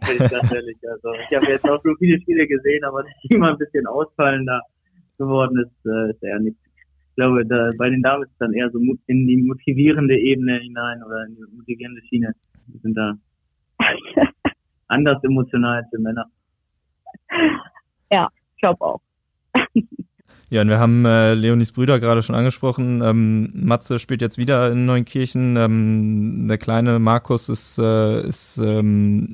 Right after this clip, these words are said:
Speaker 2: Youngster beim T uS Bersenbrück in der Oberliga. Wie, wie läuft's da? Gibt's da mal einen dummen Spruch, wenn, wenn Bersenbrück mal ein Spiel verliert oder, äh, andersrum, wenn, wenn's in Neunkirchen nicht rund läuft? Wie, wie funktioniert das?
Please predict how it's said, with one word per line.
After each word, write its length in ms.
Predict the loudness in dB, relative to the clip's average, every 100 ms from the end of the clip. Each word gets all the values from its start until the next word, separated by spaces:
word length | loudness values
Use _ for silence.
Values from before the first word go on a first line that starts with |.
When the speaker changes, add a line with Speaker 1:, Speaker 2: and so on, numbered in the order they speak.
| -6
Speaker 2:
Youngster 540 | -2 0 -2 -2 0
beim 180 | 2 0
T 120 | -2
uS 80 | -4
Bersenbrück 420 | 0 0 0 -2
in 80 | 0
der 100 | 0
Oberliga. 600 | 2 0 0 0 0 -2 -6 _ _ _
Wie, 520 | -12 -6 0 2 2 2
wie 100 | 4
läuft's 400 | 4 2 0 0
da? 160 | 0
Gibt's 240 | 0 -4 0
da 100 | 2
mal 120 | 2
einen 100 | 2
dummen 220 | 2 0
Spruch, 340 | -2 -4 -2
wenn, 220 | 0 0 2
wenn 160 | 2
Bersenbrück 360 | 2 2 0 -2
mal 80 | -2
ein 60 | -2
Spiel 200 | -4 -4
verliert 460 | -2 0 0 0
oder, 320 | 0 0 -2 -8
äh, 120 | -12 -10 -2
andersrum, 420 | 0 0 0 2
wenn, 280 | 4 4 4
wenn's 320 | 2 0 0
in 60 | 0
Neunkirchen 420 | 0 0 0 0
nicht 180 | 0 -2
rund 160 | -2
läuft? 300 | 0 -2 0
Wie, 260 | -2 -2 -2
wie 120 | -4
funktioniert 520 | -4 -4 -2 -2 -2
das? 320 | -4 -6 -10